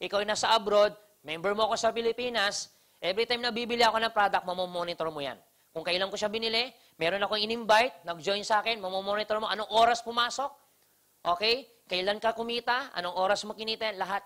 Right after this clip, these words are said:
yan, mamomonitor mo, real time. Saan? Sa digital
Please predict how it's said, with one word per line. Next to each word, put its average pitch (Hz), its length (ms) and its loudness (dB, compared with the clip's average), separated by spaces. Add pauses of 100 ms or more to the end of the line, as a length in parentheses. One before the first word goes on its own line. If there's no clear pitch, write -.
yan, 190 80 -12
mamomonitor 175 480 -8
mo, 160 160 -4
real 202 240 2
time. 175 320 2 (400)
Saan? 233 480 4 (640)
Sa - 160 -4
digital 160 640 -2